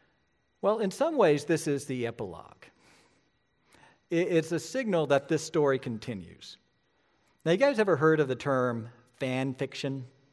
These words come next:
Fan fiction is when people are so deeply enmeshed and involved in the story that they don't want it to end, so they keep on writing it.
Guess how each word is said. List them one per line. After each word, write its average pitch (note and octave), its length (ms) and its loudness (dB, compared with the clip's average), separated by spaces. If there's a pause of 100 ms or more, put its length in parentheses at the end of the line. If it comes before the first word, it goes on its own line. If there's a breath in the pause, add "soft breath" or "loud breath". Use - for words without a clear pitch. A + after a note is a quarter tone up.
(1700 soft breath)
Fan D#4+ 260 0
fiction G3 360 2
is C#3 160 0
when C#3+ 160 -2
people G3 300 2
are C3 80 4
so F#3 220 0
deeply G#3+ 480 -4
enmeshed C#3+ 400 0
and C3+ 100 -2
involved B2 460 0
in C#3+ 60 -2
the C#3 80 -4
story A#2+ 360 -4
that A2 140 -4
they B2 100 -4
don't D3 240 0
want C#3 180 0
it B2+ 100 -4
to C#3+ 180 -12
end, B2 320 -4
so B2+ 100 -6
they A2+ 120 -6
keep D#3+ 280 -6
on A#2 300 -2
writing G#2 380 -6
it. - 260 -20